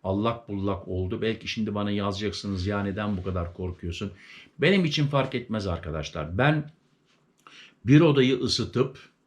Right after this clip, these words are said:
bir odayı ısıtıp mum ışığında da yaşayabilecek bir insanım. Benim çocukluğum Türkiye'de geçti on bir yaşına kadar. Ben babaannemin yanında yaşamışım. Bizim,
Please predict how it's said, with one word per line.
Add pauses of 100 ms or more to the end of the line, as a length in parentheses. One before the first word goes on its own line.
bir
odayı
ısıtıp (600)
mum
ışığında
da
yaşayabilecek
bir
insanım. (760)
Benim
çocukluğum
Türkiye'de
geçti
on
bir
yaşına
kadar. (1300)
Ben
babaannemin
yanında
yaşamışım.
Bizim,